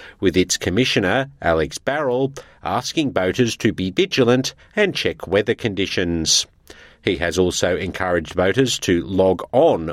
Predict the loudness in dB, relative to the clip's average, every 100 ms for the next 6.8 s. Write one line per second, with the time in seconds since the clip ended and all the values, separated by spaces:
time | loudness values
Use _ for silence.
0 | -2 -2 0 2 4 2 2 0 0 2
1 | 2 2 2 2 4 4 4 0 2 0
2 | 0 -6 -6 -4 -4 -6 -14 -20 -20 -8
3 | -4 -2 0 2 4 2 0 -4 -4 -16
4 | _ 0 2 4 2 2 -2 -2 -4 -4
5 | -2 0 0 2 4 4 4 -2 -4 -6
6 | -6 -6 -4 0 2 2 0 -4